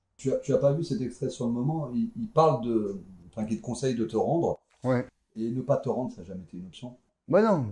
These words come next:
Speaker 2: bien sûr que non. J'ai, j'ai, pourquoi, pour, pourquoi je vais cavaler, moi ? Je suis pas, je suis pas un repris de justice, je suis,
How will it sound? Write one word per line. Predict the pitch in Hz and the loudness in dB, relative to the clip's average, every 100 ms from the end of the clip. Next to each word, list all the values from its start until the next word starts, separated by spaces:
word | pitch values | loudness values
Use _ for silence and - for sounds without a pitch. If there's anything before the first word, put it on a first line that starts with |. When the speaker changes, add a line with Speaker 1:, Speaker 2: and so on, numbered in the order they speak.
| 98 | -4
Speaker 2:
bien | 123 | -4
sûr | 123 - | -6 -2
que | |
non. | 190 208 156 _ _ _ _ _ - - _ _ - | 0 0 -4 _ _ _ _ _ -20 -20 _ _ -14
J'ai, | 85 92 | -8 -4
j'ai, | 92 90 104 104 | -4 -2 -2 -2
pourquoi, | - 104 147 135 | -2 4 6 6
pour, | - 113 | 4 -2
pourquoi | 120 135 143 | 0 4 6
je | 117 | 6
vais | 120 | 4
cavaler, | 131 123 143 | 6 6 6
moi ? | 135 107 | 4 2
Je | 95 | -2
suis | - | -6
pas, | 104 104 101 98 98 | -4 -2 -2 -4 -6
je | 95 | -10
suis | - | -2
pas | 110 | 0
un | 104 | 0
repris | 101 110 | 0 -2
de | |
justice, | 104 123 247 247 | -2 -2 2 2
je | - | 0
suis, | 120 107 107 104 | -4 -2 -2 -4